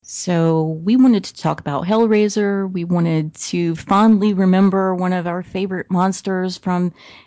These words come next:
the eighties and just sort of, uh, reflect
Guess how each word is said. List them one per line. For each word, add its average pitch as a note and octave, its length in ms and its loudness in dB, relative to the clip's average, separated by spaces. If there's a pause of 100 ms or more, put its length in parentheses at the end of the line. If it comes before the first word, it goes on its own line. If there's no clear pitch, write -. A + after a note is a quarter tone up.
(100)
the F3+ 160 -2
eighties F3 540 -2
and E3 540 0 (1040)
just - 380 -8
sort A#3+ 380 0
of, G#3+ 440 -2
uh, F#3 460 -2
reflect - 720 -6